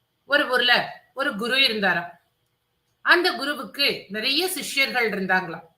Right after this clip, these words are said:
அப்போ அந்த ஊருக்கு புதிதாக வந்த ஒரு சிஷ்யரானவர் குரு கிட்ட சேரணும் அப்படின்னு ஆசைப்பட்டார். அவர் அந்த மாதிரி அந்த இடத்துக்கு வந்து அந்த குருவை பத்தி கேட்டுட்டு இருந்த போது அங்க இருக்கிற சிஷ்யர்கள்லாம், "ஏற்கனவே நாங்க இங்க நிறைய பேர் இருக்கோம்,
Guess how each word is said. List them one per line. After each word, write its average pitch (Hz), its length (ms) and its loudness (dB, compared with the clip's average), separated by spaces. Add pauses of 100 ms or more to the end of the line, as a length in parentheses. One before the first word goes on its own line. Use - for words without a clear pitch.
(880)
அப்போ 294 560 2
அந்த 269 280 0
ஊருக்கு 339 400 -4
புதிதாக 302 460 0
வந்த 262 280 0
ஒரு 226 140 0
சிஷ்யரானவர் 214 800 2 (240)
குரு 320 220 -4
கிட்ட 220 240 -6
சேரணும் 214 680 -2
அப்படின்னு 202 400 0
ஆசைப்பட்டார். 208 600 0 (920)
அவர் 403 240 2
அந்த 302 200 0
மாதிரி 254 440 6
அந்த 240 240 -4
இடத்துக்கு 269 340 -2
வந்து 226 200 2
அந்த 233 160 -2
குருவை 262 280 -2
பத்தி 233 220 -6
கேட்டுட்டு 226 300 -8
இருந்த 196 260 -2
போது 190 380 -4 (400)
அங்க 349 240 6
இருக்கிற 370 300 0
சிஷ்யர்கள்லாம், 226 760 0 (180)
"ஏற்கனவே 311 680 -2
நாங்க 254 280 2
இங்க 220 180 -4
நிறைய 220 360 0
பேர் 262 180 0
இருக்கோம், 214 600 -4